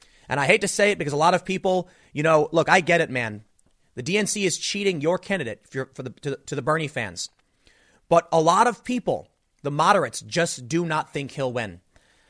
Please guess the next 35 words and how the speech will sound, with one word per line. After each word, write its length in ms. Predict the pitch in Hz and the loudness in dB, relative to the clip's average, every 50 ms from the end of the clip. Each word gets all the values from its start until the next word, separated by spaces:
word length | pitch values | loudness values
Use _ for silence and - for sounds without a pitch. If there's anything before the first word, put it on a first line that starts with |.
| _ _ _ _ _ _ _ _ _ _ _ _ _ _ - | _ _ _ _ _ _ _ _ _ _ _ _ _ _ 0
I 140 | 175 214 | 4 4
don't 140 | 269 269 254 | 4 4 4
understand 540 | 233 208 190 180 170 - - 170 156 139 120 | 2 2 0 0 -2 -2 -2 -2 -2 -2 -2
how 80 | 135 131 | -4 -4
this 140 | 131 135 | -4 -4
is 60 | - 123 | -6 -6
the 80 | 127 | -8
choice 320 | - - 156 139 127 - - | -8 -6 -4 -4 -4 -4 -6
I'm 220 | - 131 131 131 123 | -6 -6 -6 -6 -6
being 220 | 127 117 110 104 | -6 -6 -8 -8
given. 280 | 95 113 98 92 87 90 - - _ _ _ _ _ _ - | -10 -10 -10 -12 -14 -16 -20 -20 _ _ _ _ _ _ -6
Bernie 260 | 123 147 170 196 190 175 | -2 0 0 0 0 0
Sanders 360 | - 190 180 180 180 180 151 | 0 0 0 0 0 -2 -4
is 80 | 156 | -4
a 40 | 147 | -4
socialist. 580 | - - 170 170 165 - 190 208 208 - - - | -2 0 0 0 0 -2 -4 -4 -4 -6 -6 -6
I'm 140 | 143 143 151 | -6 -4 -2
not 180 | 160 160 147 - | -2 -2 -2 -2
gonna 160 | 135 127 123 | -4 -6 -4
vote 220 | 110 117 113 - | -4 -4 -6 -6
for 180 | - 107 98 90 | -8 -12 -12 -10
him. 60 | 90 | -8
But 100 | 110 151 | -8 -8
it's, 80 | - - | -6 -4
it's 180 | - 208 - | -4 -4 -4
beyond 400 | - 240 240 247 240 214 160 139 | -4 -2 0 2 4 2 2 0
just 220 | 123 156 - - - | -4 -6 -6 -6 -8
being 140 | 151 131 | -8 -8
a 40 | 104 | -6
socialist. 680 | - - 143 139 123 - 101 82 67 - - - - - _ _ _ _ _ - | -6 -4 -4 -4 -6 -8 -10 -12 -12 -12 -14 -14 -16 -20 _ _ _ _ _ -6
It's 180 | 160 147 - | -6 -4 -4
the 100 | - 160 | -4 -4
flip-flopping 720 | 147 - - - 190 202 196 - 190 175 170 170 180 151 | -4 -4 -4 -2 -2 -2 0 0 2 2 2 2 0 -4
on 80 | 151 135 | -6 -6
immigration, 640 | 131 131 117 147 160 175 170 - - 175 170 170 165 | -6 -6 -2 -2 0 0 0 -2 -2 -4 -4 -6 -8